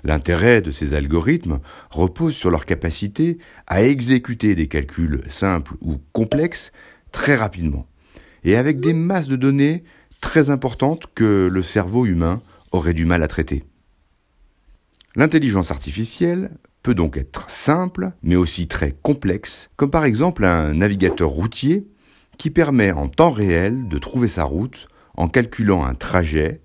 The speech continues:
à partir de nombreuses données issues d'un G P S, des signalements des autres conducteurs et des cartographies routières.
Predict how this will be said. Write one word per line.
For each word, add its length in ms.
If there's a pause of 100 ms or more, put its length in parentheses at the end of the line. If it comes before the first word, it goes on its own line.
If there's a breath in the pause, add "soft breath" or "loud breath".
(320 soft breath)
à 100
partir 340
de 120
nombreuses 500
données 460
issues 300
d'un 160
G 200
P 200
S, 440 (420 soft breath)
des 160
signalements 600
des 180
autres 200
conducteurs 720 (400 soft breath)
et 240
des 160
cartographies 540
routières. 580